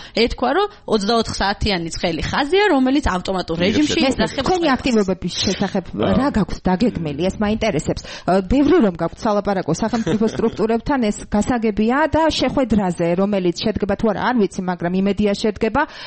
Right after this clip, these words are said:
Speaker 3: ა, ძალიან ბევრი საკითხი წამოიწევს. მე ვატყობ ამას.
Speaker 2: ჩვენ გვინდა
Speaker 3: მაგრამ
Speaker 2: პირველ რიგში,
Speaker 3: მაინტერესებს,
Speaker 2: დიახ.
Speaker 3: რას გეგმავთ, აი,
Speaker 2: აა,
Speaker 3: უახლოს
Speaker 2: ჩვენ გვინდა
Speaker 3: დღეებში?
Speaker 2: პირველ რიგში ავმაღლოთ საზოგადოების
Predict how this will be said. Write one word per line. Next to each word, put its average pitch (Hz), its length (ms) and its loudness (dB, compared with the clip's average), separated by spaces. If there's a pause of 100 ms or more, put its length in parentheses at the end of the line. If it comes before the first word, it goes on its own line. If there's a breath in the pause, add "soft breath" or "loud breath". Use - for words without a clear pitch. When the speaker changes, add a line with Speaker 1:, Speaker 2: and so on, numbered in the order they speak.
(220 loud breath)
Speaker 3:
ა, 190 160 2
ძალიან 320 400 2
ბევრი 254 240 4
საკითხი 247 500 -2 (100)
წამოიწევს. 180 680 0
მე 214 160 2
ვატყობ 196 420 -2
ამას. 110 340 -6
Speaker 2:
ჩვენ 165 240 -2
გვინდა 190 100 0
Speaker 3:
მაგრამ 226 320 2
Speaker 2:
პირველ 190 240 -4
რიგში, 180 80 -4
Speaker 3:
მაინტერესებს, 294 640 0
Speaker 2:
დიახ. - 160 -2
Speaker 3:
რას 254 200 0
გეგმავთ, 165 480 -2
აი, 202 200 0
Speaker 2:
აა, 214 80 2
Speaker 3:
უახლოს 220 340 2
Speaker 2:
ჩვენ 202 140 -2
გვინდა 143 160 0
Speaker 3:
დღეებში? 110 160 -2
Speaker 2:
პირველ 95 160 -4
რიგში 92 240 -8
ავმაღლოთ 90 640 -2
საზოგადოების 110 1300 -2